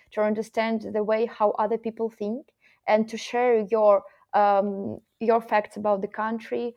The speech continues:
uh, your ideologies and ways how you,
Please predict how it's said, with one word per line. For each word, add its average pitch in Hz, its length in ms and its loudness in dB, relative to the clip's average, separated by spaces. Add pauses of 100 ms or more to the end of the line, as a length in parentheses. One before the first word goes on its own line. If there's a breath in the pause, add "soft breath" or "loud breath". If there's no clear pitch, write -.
(280 soft breath)
uh, 214 160 2
your 220 380 0
ideologies 220 920 -2
and 196 320 -8
ways 214 400 -2 (100)
how 202 240 -2
you, 214 380 -2